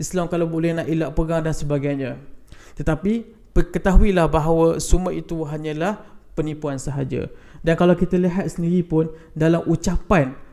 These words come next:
pemimpin U A E pun, "Allahumma antas salam wa minkas salam." Dia menggunakan zikir yang kita baca hari-hari itu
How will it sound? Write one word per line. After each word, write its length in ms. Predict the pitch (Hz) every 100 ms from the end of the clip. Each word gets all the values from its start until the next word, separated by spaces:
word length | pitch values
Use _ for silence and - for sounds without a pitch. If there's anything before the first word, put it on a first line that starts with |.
| - -
pemimpin 480 | 156 170 170 175 160
U 100 | 160
A 160 | 160
E 220 | 165 185
pun, 240 | 156 165 165 - -
"Allahumma 480 | 151 156 156 160 160
antas 320 | 156 151 151
salam 400 | - 147 151 147
wa 80 | 147
minkas 400 | 175 156 156 -
salam." 320 | 147 135 127 -
Dia 100 | 196 233
menggunakan 480 | 233 233 220 208
zikir 480 | 170 190 - - 170
yang 80 | 156
kita 240 | 151 170
baca 240 | 165 170 185 175
hari-hari 480 | 175 170 170 190
itu 240 | 160 175